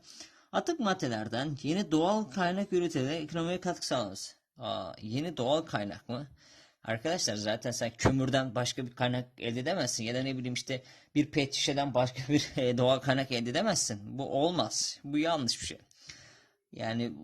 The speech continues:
alakası yok bunun yani. Atık maddeden yeni doğal kaynak üretmek. Yani ya,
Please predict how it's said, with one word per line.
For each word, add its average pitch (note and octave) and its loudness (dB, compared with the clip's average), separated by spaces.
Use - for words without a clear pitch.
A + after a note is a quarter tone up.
alakası F3 2
yok E3+ -2
bunun A#2 0
yani. A2 -2
Atık D#3+ -4
maddeden D3+ 2
yeni E3 2
doğal E3+ 6
kaynak E3+ 2
üretmek. C3 -4
Yani A2 -4
ya, A2+ -2